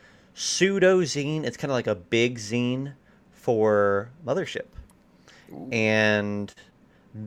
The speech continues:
Speaker 1: as of this recording, they are on day one and they are past their goal, so they're gonna be heading into the stretch goal territory.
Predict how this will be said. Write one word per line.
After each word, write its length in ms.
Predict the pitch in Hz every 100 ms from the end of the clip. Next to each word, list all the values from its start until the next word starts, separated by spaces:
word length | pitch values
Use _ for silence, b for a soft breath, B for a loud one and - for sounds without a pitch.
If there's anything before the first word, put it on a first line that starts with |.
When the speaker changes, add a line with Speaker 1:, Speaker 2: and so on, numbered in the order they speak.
| 110 -
Speaker 1:
as 220 | 117 117 123
of 80 |
this 180 | 117 -
recording, 480 | 107 - 156 139 147
they 120 | 110
are 80 | 104
on 140 | 101 101
day 240 | 110 113
one 340 | 104 104 117
and 180 | 127 107
they 160 | 104 101
are 140 | 98
past 460 | - - 113 113 -
their 160 | 110
goal, 300 | 107 101 113
so 140 | 160 98
they're 160 | 104
gonna 200 | 98 101
be 100 | 95
heading 320 | 92 110 104 101
into 300 | 98 - 95
the 260 | 95 95
stretch 320 | - 117 107
goal 180 | - 107
territory. 640 | - 107 101 - 104 107